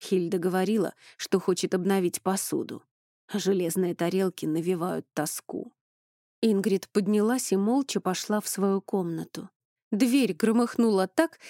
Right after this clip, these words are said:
что с потолка облетела побелка. "Пожалуй, о том, что мы расстаёмся, скажу в следующий раз", —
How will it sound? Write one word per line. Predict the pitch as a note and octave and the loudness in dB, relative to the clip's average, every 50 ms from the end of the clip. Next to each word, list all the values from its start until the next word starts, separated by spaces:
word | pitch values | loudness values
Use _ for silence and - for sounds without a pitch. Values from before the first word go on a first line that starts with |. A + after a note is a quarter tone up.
| - - | -16 -12
что | - - - - C4 | -8 -2 2 2 2
с | - | 2
потолка | - - C#4 - - B3+ B3+ B3 - D#4 D#4 | 2 2 2 4 4 4 2 2 2 4 4
облетела | D4+ A3+ G#3 G#3 A3+ G3+ - B3+ A#3 A#3 A3 | 4 4 4 2 2 2 2 2 2 2 2
побелка. | - G#3+ G#3+ G3 F3 F3 D#3+ E3+ E3+ - - F#3 - _ _ _ _ _ _ _ _ _ _ _ _ _ _ _ | 2 2 2 2 2 0 -2 -4 -8 -12 -14 -16 -16 _ _ _ _ _ _ _ _ _ _ _ _ _ _ _
"Пожалуй, | - - A3 G#3 F#3 F3+ G3+ G3 F#3+ F#3+ F#3+ F#3 F#3 | -4 -2 0 0 0 2 0 2 2 2 2 2 0
о | F#3+ | 0
том, | - G#3 G3 | 0 0 0
что | F#3+ - - G3 | -2 -2 -2 -2
мы | G3 F#3 | 0 0
расстаёмся, | F#3 F#3+ - - G3 G3 G#3 A#3+ C4 B3+ A#3 - - F3+ F#3+ _ - - - _ | 0 -2 -2 0 0 2 2 2 0 0 -2 -2 -4 -6 -6 _ -16 -20 -20 _
скажу | - - - - - - G#3+ G#3+ F#3+ G#3 | -14 -14 -14 -8 -2 0 0 0 0 -2
в | G3 - | -4 -4
следующий | - - - A3+ G#3+ F#3 - C3 F3 - - - F3 | -6 -4 -2 0 0 0 -2 -4 -8 -8 -6 -6 -6
раз", — | E3 D3 C3 - - - - - | -6 -6 -8 -10 -10 -12 -14 -16